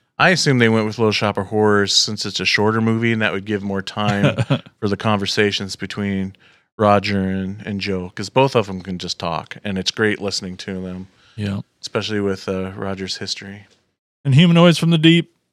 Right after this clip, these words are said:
Speaker 2: was on second, and that was great, as always.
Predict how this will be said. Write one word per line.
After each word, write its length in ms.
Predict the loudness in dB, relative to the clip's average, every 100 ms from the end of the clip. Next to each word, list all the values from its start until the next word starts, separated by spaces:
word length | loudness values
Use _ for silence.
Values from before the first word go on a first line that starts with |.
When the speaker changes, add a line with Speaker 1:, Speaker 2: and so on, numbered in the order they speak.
| _
Speaker 2:
was 140 | -6 0
on 340 | 2 4 2
second, 460 | 2 2 4 0 0
and 100 | 2
that 140 | 4 4
was 140 | 2
great, 380 | 6 8 8 4 _
as 200 | 0 2
always. 760 | 2 2 2 2 0 -4 -12